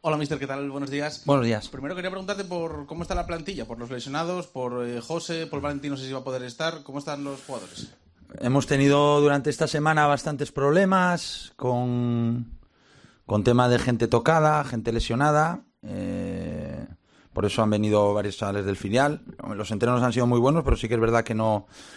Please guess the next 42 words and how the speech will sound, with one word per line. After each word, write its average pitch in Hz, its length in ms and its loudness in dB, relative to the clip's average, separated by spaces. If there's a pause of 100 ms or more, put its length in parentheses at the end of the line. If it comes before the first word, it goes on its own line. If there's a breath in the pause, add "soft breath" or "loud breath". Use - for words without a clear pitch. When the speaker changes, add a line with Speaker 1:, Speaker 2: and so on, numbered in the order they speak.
(140 loud breath)
Speaker 2:
no 117 100 0
ha 120 60 4
sido 127 160 4
una 127 140 6
buena 127 220 4
semana 135 320 2
en 143 60 2
cuanto 123 240 0
a 127 60 4
eso. 113 240 -4 (480 loud breath)
Y 117 80 0
no 135 120 2
te 139 120 4
puedo 143 160 6
hablar 143 180 4
de 135 80 -2
nombres 139 240 0
propios 147 240 2
porque 123 200 0
tampoco 117 420 2
quiero 110 420 2
<laughs> - 20 -8
dar, 110 240 0 (200)
eh, 101 340 -12 (500 loud breath)
pistas 107 400 2
a, 95 580 0
a 95 100 -2
Calleja, 101 680 0
a 98 40 0
Levante 101 420 2
de, 95 500 2
de 92 200 -4
cómo 101 220 2
están 101 200 0
los 92 100 0
jugadores. 104 380 4
Pero 104 140 8
sí 110 120 -2
que 120 80 4
es 117 60 6
verdad 120 240 4
que, 117 420 2